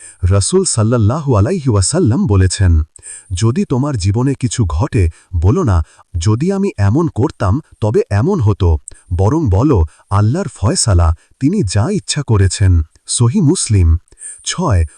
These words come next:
অন্যকে সাহায্য করা। কষ্টের সময় অন্যকে সাহায্য করা নিজের কষ্ট কমিয়ে দেয়।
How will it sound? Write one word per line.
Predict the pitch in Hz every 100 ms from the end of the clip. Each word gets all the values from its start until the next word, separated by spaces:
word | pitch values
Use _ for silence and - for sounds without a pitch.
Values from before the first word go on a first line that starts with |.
| _
অন্যকে | 117 143 202 202 220
সাহায্য | - - 101 196 123 110
করা। | 101 90 85 - - - - -
কষ্টের | 110 110 - 196
সময় | - 107 160 92 85 _ -
অন্যকে | 113 147 180 156
সাহায্য | - 98 120 165 139
করা | 107 92 92 82 _ -
নিজের | 101 113 185 170
কষ্ট | - 131 - 143
কমিয়ে | - 101 107 185 107
দেয়। | 92 82